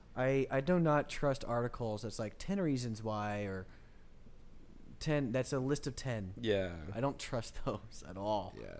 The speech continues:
Speaker 2: just coincidentally, the
Speaker 1: Yeah.
Speaker 2: facts line up with <laughs> our
Speaker 1: Ten
Speaker 2: hu-,
Speaker 1: exactly.
Speaker 2: <laughs> human attention span.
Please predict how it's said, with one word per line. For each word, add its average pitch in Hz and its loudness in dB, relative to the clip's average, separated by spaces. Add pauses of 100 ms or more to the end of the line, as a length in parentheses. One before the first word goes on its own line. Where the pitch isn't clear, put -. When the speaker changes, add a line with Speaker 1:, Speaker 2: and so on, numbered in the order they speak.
(220)
Speaker 2:
just - -2
coincidentally, 110 4
the 95 2
Speaker 1:
Yeah. 123 4
Speaker 2:
facts 104 4
line 98 2
up 95 0
with 98 0 (380)
<laughs> - -10
our 107 6
Speaker 1:
Ten 202 10
Speaker 2:
hu-, 196 10
Speaker 1:
exactly. 143 8 (160)
Speaker 2:
<laughs> - -12
human 135 12
attention 120 6
span. 104 2